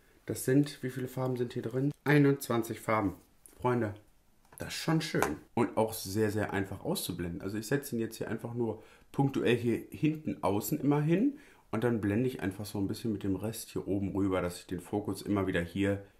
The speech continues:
hinten habe. Das ist so eine Herbstpalette, aber du kannst auch trotzdem Frühlingslooks draus machen. Das sieht sehr gut aus. Vorne gehe ich in Dirty Martini,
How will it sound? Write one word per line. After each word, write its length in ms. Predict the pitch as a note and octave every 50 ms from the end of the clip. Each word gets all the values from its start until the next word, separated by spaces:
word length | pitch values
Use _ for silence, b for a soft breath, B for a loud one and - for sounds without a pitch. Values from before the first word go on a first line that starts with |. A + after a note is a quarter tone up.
| B B
hinten 440 | - - A2+ A2 G#2 - G2 F#2 E2+
habe. 400 | E2 D#2+ E2 E2 D#2 F2 G2 A#2+ B2
Das 200 | - E3+ - -
ist 120 | - -
so 80 | - A#2+
eine 100 | B2 B2+
Herbstpalette, 680 | A#2 A#2+ C3+ D3+ - - - - A2+ G#2+ G#2 G2+ - -
aber 120 | G2+ A#2+
du 80 | A#2 A2+
kannst 360 | - - - D3+ D3+ - -
auch 100 | - -
trotzdem 400 | - - C#3+ C#3+ - - B2+ A#2
Frühlingslooks 720 | - - - G#3 - - F#2+ E2 - - - - - - -
draus 260 | - E2 D2 - -
machen. 260 | D#2+ D#2 E2+ F2 E2 - -
Das 160 | - - - -
sieht 120 | G#2 -
sehr 140 | - G2+ G2
gut 200 | A#2 G3+ D4 -
aus. 280 | G2+ F2+ E3+ - - B B B B B B
Vorne 400 | B - - F3 D#3+ D#3+ D#3+ D#3
gehe 140 | C3+ C3 C3
ich 120 | C3 C3 -
in 160 | A2+ A2+ G2
Dirty 360 | G2 A2+ B2 C#3+ C#3 C#3+ C3
Martini, 760 | G#2+ G2 F2+ F2 - - - E3 E3+ F3 E3 D#3 D#3+ D#3+ D#3+